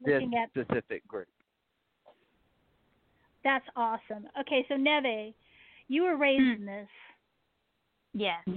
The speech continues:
Speaker 2: Tell us about ritual.
Speaker 3: <laughs> Um,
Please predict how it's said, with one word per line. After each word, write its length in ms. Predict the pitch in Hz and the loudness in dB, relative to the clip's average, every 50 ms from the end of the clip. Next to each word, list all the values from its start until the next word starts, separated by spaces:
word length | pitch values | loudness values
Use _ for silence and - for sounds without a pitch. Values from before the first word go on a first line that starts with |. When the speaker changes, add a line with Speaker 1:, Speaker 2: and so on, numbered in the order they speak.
| 254 220 - _ - | 0 0 -2 _ 0
Speaker 2:
Tell 160 | 302 285 277 | 2 4 4
us 100 | 285 285 - | 4 2 0
about 260 | 262 269 262 254 262 | -2 -2 -2 -2 0
ritual. 540 | 262 254 240 - - - 202 196 202 226 233 _ | 0 0 0 -2 -4 -10 -10 -10 -10 -12 -14 _
Speaker 3:
<laughs> 960 | _ _ _ _ _ _ _ _ _ _ _ _ _ _ _ _ - 277 277 - 403 392 - - 381 320 - _ - 277 - _ _ _ _ _ _ _ _ _ - _ _ - | _ _ _ _ _ _ _ _ _ _ _ _ _ _ _ _ -2 -2 2 2 2 0 0 -2 -4 -4 -4 _ -8 -10 -10 _ _ _ _ _ _ _ _ _ -20 _ _ 0
Um, 520 | 262 254 254 247 240 233 226 220 214 | 2 2 2 0 0 -2 -6 -10 -12